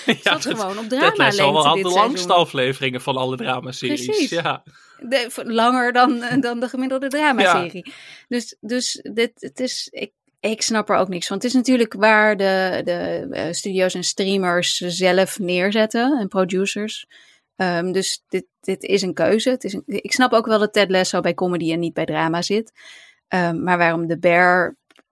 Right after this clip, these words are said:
Speaker 2: bij comedy en niet bij drama zit, weet ik niet. Ik bedoel, het is, ik, ik ben al een beetje bezig aan het nieuwe seizoen. En het is, ik, ik moet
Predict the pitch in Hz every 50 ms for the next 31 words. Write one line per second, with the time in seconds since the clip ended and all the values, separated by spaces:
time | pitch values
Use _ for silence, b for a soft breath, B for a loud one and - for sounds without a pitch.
0 | _ _ - 180 - - 185 - - 190 180 180 175 175 170 170 180 180 170 -
1 | 175 175 165 170 170 170 175 175 208 170 160 - _ _ - - 175 175 190 208
2 | - 220 226 254 262 - 196 214 214 208 208 - - - - - 214 214 _ -
3 | - 208 196 - _ _ _ _ _ _ _ _ _ _ _ _ _ _ _ _
4 | _ _ - - 202 196 190 185 170 - - 180 175 175 185 180 180 170 - -
5 | 180 180 180 185 - 202 - - 180 180 - 190 185 190 - - 190 185 185 170
6 | - - 185 180 180 - 196 185 - - _ - - 190 - - 190 185 - -
7 | - - - 208 196 - -